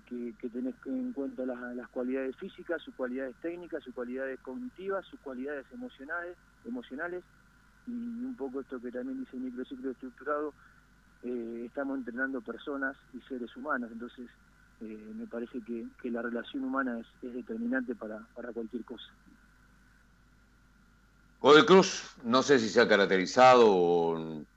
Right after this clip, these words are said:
Speaker 2: o de alguna manera ha tenido que tomar en algún momento determinaciones con, con los técnicos, algunos que por ahí no estaban en la primera línea, ¿sí?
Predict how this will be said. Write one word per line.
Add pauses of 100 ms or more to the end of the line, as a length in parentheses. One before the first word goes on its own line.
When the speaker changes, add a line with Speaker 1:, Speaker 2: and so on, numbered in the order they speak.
Speaker 2:
o
de
alguna
manera
ha
tenido
que
tomar
en
algún
momento
determinaciones
con, (420)
con
los
técnicos,
algunos
que
por
ahí
no
estaban
en
la
primera
línea,
¿sí?